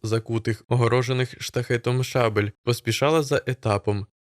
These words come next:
Двічі верхівці, конвоїри налітали на них, женучи геть, далі від нас. Тоді ставалося болюче, захотілося крикнути матері: «Не треба, йди додому, не принижуй себе».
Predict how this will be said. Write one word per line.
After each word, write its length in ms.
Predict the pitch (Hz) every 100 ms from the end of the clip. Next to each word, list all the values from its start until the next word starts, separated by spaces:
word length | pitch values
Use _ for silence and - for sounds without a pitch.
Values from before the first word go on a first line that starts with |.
| -
Двічі 400 | 110 110 - 117
верхівці, 680 | 110 113 180 180 - 110 -
конвоїри 480 | 127 120 113 156 165
налітали 560 | 139 117 113 110 110 107
на 100 | 104
них, 260 | 104 104 -
женучи 480 | 113 113 139 - 127
геть, 360 | 117 104 - 113
далі 280 | 123 151
від 180 | 131 120
нас. 400 | 104 92 98 - _ _ -
Тоді 220 | 151 185
ставалося 560 | - 117 117 120 - 117
болюче, 600 | 107 107 104 - 101 -
захотілося 640 | 107 113 123 170 170 160 139
крикнути 520 | - 113 113 95 117
матері: 520 | 107 101 - 101 95 -
«Не 140 | 151
треба, 420 | - 180 151 107
йди 240 | 95 120 175
додому, 580 | 175 160 147 110 98 90
не 120 | 156
принижуй 520 | 202 190 165 107 104
себе». 460 | - 117 117 92